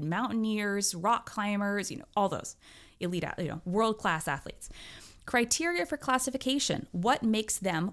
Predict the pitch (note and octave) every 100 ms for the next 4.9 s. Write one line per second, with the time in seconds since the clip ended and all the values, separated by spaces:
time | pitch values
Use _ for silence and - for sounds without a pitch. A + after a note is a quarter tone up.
0 | - E3 E3+ D#3+ F3 - - - - -
1 | E3 - B3 B3 G#3+ F#3+ - A#3 C#4 F4+
2 | - A3+ F#3 C#3+ A#2+ - E3+ E3+ D#3+ E3
3 | D#3 D#3 D3+ - - - - - - -
4 | - - - C4 D4 - F3+ B2 -